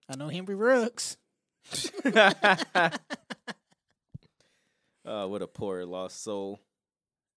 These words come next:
Speaker 1: Did that make it to last week's episode?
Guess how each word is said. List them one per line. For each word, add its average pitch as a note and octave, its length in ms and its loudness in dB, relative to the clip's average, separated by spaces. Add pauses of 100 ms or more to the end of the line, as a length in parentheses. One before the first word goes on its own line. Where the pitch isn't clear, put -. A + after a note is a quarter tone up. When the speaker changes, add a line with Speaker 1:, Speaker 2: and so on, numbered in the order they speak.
(140)
Speaker 1:
Did G3+ 260 0
that C4+ 220 -2
make C#4 240 2
it C#4+ 200 -8
to C#4+ 180 8
last C#4 320 8
week's D4+ 260 8
episode? C4+ 460 8